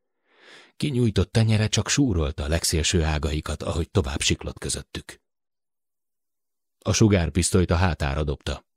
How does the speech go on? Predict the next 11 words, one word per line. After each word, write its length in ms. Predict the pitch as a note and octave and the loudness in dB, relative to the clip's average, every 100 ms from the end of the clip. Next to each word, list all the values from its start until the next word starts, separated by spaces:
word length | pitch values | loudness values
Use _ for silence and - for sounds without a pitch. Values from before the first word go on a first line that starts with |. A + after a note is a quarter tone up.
| _ _ | _ _
így 220 | - D#2 | -4 -4
fájt 260 | - D#2+ D2 | -4 -4 0
a 60 | D#2+ | 0
legkevésbé. 760 | C#2 - C#2 C#2+ C2+ D#2 - _ _ _ _ _ _ _ _ _ _ _ _ _ _ _ | -2 -6 -6 -4 -4 -6 -12 _ _ _ _ _ _ _ _ _ _ _ _ _ _ _
Az 240 | - F#2+ | 0 0
éjszaka 480 | - B2 C#3+ F#2 - | 0 -2 0 -2 -2
párás 520 | D#2+ G#2+ A2 F2 D2+ | -2 -2 -2 -4 0
hűvöséből 800 | - G#2 E2 - E2 D2 D#2+ D2+ - | 2 2 0 0 0 0 -2 -4 0
erő 360 | A#2 G#2 D2+ | 2 2 0
áradt 400 | C#2+ C#2+ C#2 - | -2 -4 -6 -8
izmaiba. 600 | C#2 - C2+ B1+ B1 B1 | -6 -6 -4 -6 -8 -10